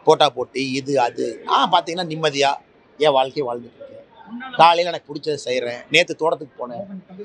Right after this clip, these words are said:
என் ஆடு மாட்டை பார்த்தேன். எனக்குன்னு ஒரு தனி வாழ்க்கை இருக்கு. அந்த குட்டி உலகத்துல நான் வாழ்றேன்.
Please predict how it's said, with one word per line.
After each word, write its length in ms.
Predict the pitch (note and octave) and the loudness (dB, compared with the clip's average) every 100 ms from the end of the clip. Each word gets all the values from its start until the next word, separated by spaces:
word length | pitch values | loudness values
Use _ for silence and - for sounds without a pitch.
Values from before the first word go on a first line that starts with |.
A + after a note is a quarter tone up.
| - - | -12 2
என் 100 | D3+ | 4
ஆடு 320 | E3 D#3+ D3 | 6 4 -2
மாட்டை 100 | - | -4
பார்த்தேன். 380 | - - B2+ C#3 | -6 -4 0 2
எனக்குன்னு 300 | C4 B3 C4+ | 2 2 2
ஒரு 120 | G#3+ | 2
தனி 240 | E3+ G#3+ | 0 2
வாழ்க்கை 380 | D#3 D#3+ D3+ C#3 | 4 2 0 -8
இருக்கு. 120 | C3 | -6
அந்த 80 | B2+ | -6
குட்டி 200 | E3+ G#3 | -4 -2
உலகத்துல 400 | F3 F#3 F3+ A3 | 2 2 2 0
நான் 160 | G#3 C3 | 0 0
வாழ்றேன். 340 | B2 B2 - | -2 -4 -12